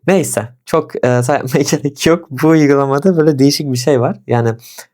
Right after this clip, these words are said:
uygulamaya giriş yaparken ilk başta şeyi soruyor zaten. Diyor ki, e, "Cinsel yönelimin ne?" falan diyor, tamam mı? Ondan sonra yönelimini seçtiriyor. Sonra aradığın ne diyor. Sonra aradığındaki özellik ne falan diye böyle bir sürü sorular soruyor. Bana bayağı anket yaptırdı. Ben kendimi çok tuhaf hissettim kurarken.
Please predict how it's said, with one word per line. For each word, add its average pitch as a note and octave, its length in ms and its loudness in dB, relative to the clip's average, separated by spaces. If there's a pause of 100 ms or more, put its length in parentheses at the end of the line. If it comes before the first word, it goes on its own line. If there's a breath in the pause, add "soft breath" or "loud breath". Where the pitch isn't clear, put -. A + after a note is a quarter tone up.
uygulamaya D3 400 2
giriş E3 220 -4
yaparken F3 380 -4
ilk - 160 -8
başta E3+ 200 -4
şeyi E3+ 200 -2
soruyor D#3+ 300 0
zaten. G2+ 400 -2
Diyor F3 160 -2
ki, A#2+ 160 -2 (420 loud breath)
e, A#2 240 2 (160)
"Cinsel C#3 420 -2
yönelimin C#3 480 0
ne?" C#3+ 60 -2
falan C3 400 -2
diyor, G#2 160 -2
tamam C#3 300 -4
mı? A#2+ 300 -12 (880)
Ondan D#3 240 0
sonra D#3 200 -2
yönelimini D#3+ 480 0
seçtiriyor. B2 640 -2 (640)
Sonra F3 320 0
aradığın D3 360 0
ne B2+ 160 2
diyor. B2+ 340 0 (320)
Sonra - 200 -4
aradığındaki D3+ 640 0
özellik D3+ 420 -2
ne C#3 100 0
falan C#3 400 -2
diye A#2+ 180 0
böyle D3 200 0
bir G#3+ 60 0
sürü F3 240 -6
sorular E3+ 400 0
soruyor. E3 360 -4
Bana D#3+ 160 0
bayağı B3 220 -2
anket A3+ 340 -4
yaptırdı. B2+ 420 -4
Ben G#3+ 120 -6
kendimi A3+ 240 -8
çok G#3 200 -10
tuhaf G3 240 0
hissettim - 480 -10
kurarken. A2 460 -6